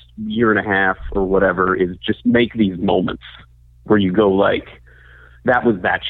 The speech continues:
show." You know what I mean? That, I saw that show where he did that thing, or we did that thing, or that guy in the crowd did that thing.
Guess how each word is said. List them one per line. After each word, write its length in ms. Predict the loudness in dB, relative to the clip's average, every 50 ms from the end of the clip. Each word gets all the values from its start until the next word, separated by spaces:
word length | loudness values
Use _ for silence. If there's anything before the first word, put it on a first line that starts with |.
| -10 -8 -10
show." 240 | -10 -10 -10 -14 -14 -20 -20 -20 -20 -20 -20 -20 -20 -20 -20 -20 -20 -10 -4
You 100 | 0 0
know 60 | 2
what 60 | 2 2
I 40 |
mean? 140 | 2 2 2
That, 220 | 2 2 2 0 0
I 120 | -2 -2 -4 -4 -4
saw 160 | -2 0 0
that 180 | 0 0 -2 -4 -8 -6 -2
show 600 | 0 0 2 2 0 0 -2 -2 -4 -6 -8 -12 -20 -20 -20 -20 -20 -20 _ -20 -20 -20 -4
where 280 | 0 2 2 2 2 -2 -8 -12 -4
he 120 | -4 -2 0
did 200 | 0 0 0 0
that 300 | -2 -2 -2 -4 -4 0
thing, 280 | 2 2 4 2 2
or 180 | 2 2 2 2
we 240 | 2 2 2 2 4
did 200 | 2 0 0 0
that 260 | 0 -2 -2 -4 -4 -4
thing, 180 | -2 0 0 0
or 60 | 2
that 160 | 0 0 0
guy 160 | 0 0 2
in 80 | 2 0
the 60 | -2
crowd 400 | -2 -2 0 2 2 2 2 0
did 140 | -2 -2 -2
that 200 | -4 -4 -4 -6
thing. 340 | -6 -4 -4 -4 -4 -6